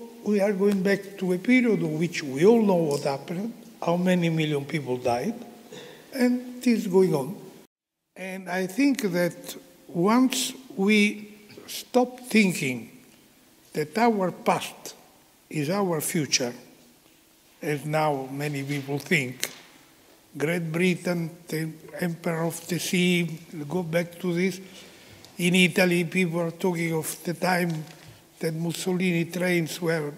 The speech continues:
on time. I mean, all this, uh, folklore coming up from the past and trying to think that the past is our future. I think multilateralism will come back with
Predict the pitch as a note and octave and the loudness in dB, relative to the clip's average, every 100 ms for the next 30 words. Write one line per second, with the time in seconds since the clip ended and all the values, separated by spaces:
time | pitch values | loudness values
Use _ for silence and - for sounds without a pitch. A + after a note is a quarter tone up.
0 | - D3+ - - G3 F3+ F3 F3 F3+ G3 | -6 -6 0 2 4 4 2 0 -4 0
1 | G#3 F3 - - - - - A3+ C4+ B3 | 2 2 -4 -14 -20 -20 -4 2 2 2
2 | A3 F#3+ - - F#3+ E3+ - A#3 A3+ - | 2 0 0 2 2 2 6 6 6 2
3 | D#3 C#3 B2+ F#3+ F#3 E3 D3+ F#3+ - - | 2 0 0 0 2 2 0 0 -2 -6
4 | D3+ C#3 E3 - D3+ - - - - - | -6 -4 -4 0 0 0 -6 -16 -18 -20
5 | - - - - _ _ F3+ D#3 - F#3+ | -20 -20 -20 -20 _ _ -6 -6 -2 4
6 | B3 A#3 G3+ F3 G#3+ F#3 E3+ D#3+ E3+ E3+ | 4 4 2 0 0 0 -2 -4 -6 -2
7 | F#3+ F#3 D3+ C3 E3+ E3 D3+ B2+ G3 D#3 | 0 -2 -8 -6 -4 -2 -2 -2 0 0
8 | - - - - _ _ _ _ _ _ | 0 -4 -10 -20 _ _ _ _ _ _
9 | - _ _ - F#3+ F#3+ C4 A3 F#3+ G#3 | -20 _ _ 0 2 4 4 2 0 0
10 | - F#3+ G3 G3 G3+ G3 F#3+ D#3+ E3+ F3 | 0 0 2 2 0 0 -2 -2 -2 0
11 | E3 F#3 F3 F#3 G3 - - - - _ | 2 0 2 2 0 -4 -10 -14 -20 _
12 | _ - D#3+ D#3 | _ -6 -6 -6